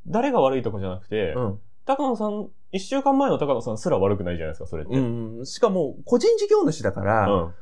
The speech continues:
Speaker 2: その、それは自己責任だし、
Speaker 1: そうだよね。で、それも含めたギャラを、まあ、一応了解してもらってるじゃないですか。
Speaker 2: そうそうそうそう。
Speaker 1: だからそれに不満は、まあ、ないとしましょう、一旦ね。
Speaker 2: ない、ないよ、
Speaker 1: ね。
Speaker 2: ない、ない。
Speaker 1: で、
Speaker 2: うん。
Speaker 1: それをでも言った場合に、
Speaker 2: うん。
Speaker 1: 「そんな労働環境で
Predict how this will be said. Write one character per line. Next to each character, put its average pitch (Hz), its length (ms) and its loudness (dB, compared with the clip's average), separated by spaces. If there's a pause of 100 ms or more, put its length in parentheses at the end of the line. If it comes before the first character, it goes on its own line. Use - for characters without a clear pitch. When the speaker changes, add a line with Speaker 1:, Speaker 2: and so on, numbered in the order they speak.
(100)
Speaker 2:
そ 151 120 -2
の、 143 240 0
そ 240 120 4
れ 311 60 4
は 320 80 4
自 170 160 0
己 233 120 0
責 233 300 2
任 98 140 -2
だ 95 100 -2
し、 226 340 -2
Speaker 1:
そ 156 120 2
う - 20 0
だ 98 80 2
よ 90 60 0
ね。 117 80 -2
で、 165 100 0
そ 190 80 0
れ 208 60 0
も 214 120 -2
含 208 260 0
め 160 60 -2
た 202 200 -2
ギ 110 80 -2
ャ 117 60 2
ラ 123 140 2
を、 127 200 4
ま 160 120 0
あ、 165 40 0
一 165 160 -2
応 175 120 2
了 165 200 4
解 156 140 2
し - 80 -10
て 151 100 -2
も 117 120 0
ら 127 80 4
っ 127 80 -4
て 139 60 -2
る 131 80 2
じ 92 60 -4
ゃ - 20 -6
な 71 60 -6
い - 20 -8
で 73 40 -8
す - 60 -12
か。 175 60 -8
Speaker 2:
そ 233 140 6
う 165 40 0
そ 151 120 0
う - 20 6
そ - 0 -
う - 0 -
そ - 0 -
う。 - 0 -
Speaker 1:
だ 175 80 6
か 175 60 4
ら 120 40 0
そ 226 80 6
れ 233 60 4
に 240 100 2
不 202 120 0
満 220 240 2
は、 196 200 4
ま 117 100 -2
あ、 - 20 -4
な 165 120 2
い 135 80 2
と 92 80 -2
し 101 100 -4
ま 92 100 -2
し - 80 -6
ょ 80 60 -2
う、 82 60 -4
一 90 60 -4
旦 - 180 -4
ね。 - 80 0
Speaker 2:
な - 160 6
い、 123 80 2
な 120 180 4
い 104 60 2
よ、 92 120 0
Speaker 1:
ね。 - 20 -
Speaker 2:
な 110 180 2
い、 92 80 -6
な 95 180 -4
い。 95 40 -6
Speaker 1:
で、 175 360 0
Speaker 2:
う 110 100 -8
ん。 98 100 -6
Speaker 1:
そ 240 220 -2
れ 262 280 -2 (320)
を 233 240 4
で 160 60 2
も 147 100 2
言 127 140 0
っ - 20 -8
た - 200 0
場 170 180 2
合 165 80 -2
に、 156 240 -2
Speaker 2:
う 123 60 0
ん。 101 240 0 (680)
Speaker 1:
「そ - 160 -6
ん 226 80 0
な 233 120 0
労 220 160 0
働 220 200 2
環 214 160 -4
境 175 180 -2
で 107 280 -4